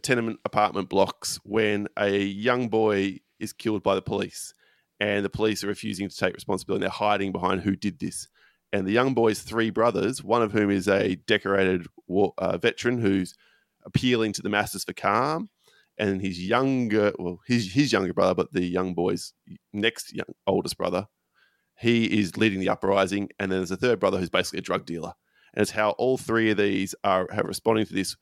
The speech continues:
when they do cause this riot and then have the police surround this tenement building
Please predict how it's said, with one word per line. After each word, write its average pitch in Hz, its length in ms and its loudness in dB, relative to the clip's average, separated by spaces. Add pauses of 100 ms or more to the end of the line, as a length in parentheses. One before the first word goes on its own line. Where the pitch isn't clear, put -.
(320)
when 104 160 2
they 104 140 4
do 104 160 2
cause 123 480 2
this - 360 -2 (260)
riot 107 560 2 (100)
and 101 280 0
then 98 500 2 (180)
have 98 260 0
the - 60 -20
police - 280 -2
surround 104 760 2
this 101 140 -4
tenement 107 380 2
building 92 560 0